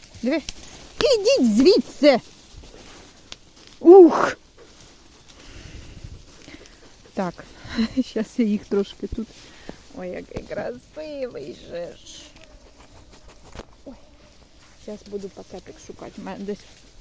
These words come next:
в сумці повинен обов'язково бути пакетик.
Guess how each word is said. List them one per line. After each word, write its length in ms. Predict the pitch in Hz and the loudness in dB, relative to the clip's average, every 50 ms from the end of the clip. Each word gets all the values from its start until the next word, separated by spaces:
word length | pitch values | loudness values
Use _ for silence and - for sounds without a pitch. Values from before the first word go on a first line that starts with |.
| - - - | -20 -20 -20
в 120 | - - | -18 -8
сумці 320 | - 302 311 277 - - 190 | -6 -6 -6 -6 -8 -12 -14
повинен 500 | - - 190 214 233 247 240 233 220 - - | -10 -8 -6 -2 -2 0 0 -2 -4 -6 -8
обов'язково 640 | 196 196 208 196 196 202 - - - 294 285 269 262 - - - - - - - - - - - - - - | -8 -6 -6 -4 -6 -8 -8 -4 -4 -2 0 0 0 0 0 -2 -8 -12 -14 -16 -20 -20 -20 -20 -20 -20 -16
бути 380 | 214 196 175 214 233 - - 240 | -14 -10 -8 -8 -10 -8 -10 -10
пакетик. 760 | - - 214 202 - - 202 165 - - - - - - | -10 -10 -14 -14 -14 -16 -18 -18 -18 -18 -20 -20 -20 -20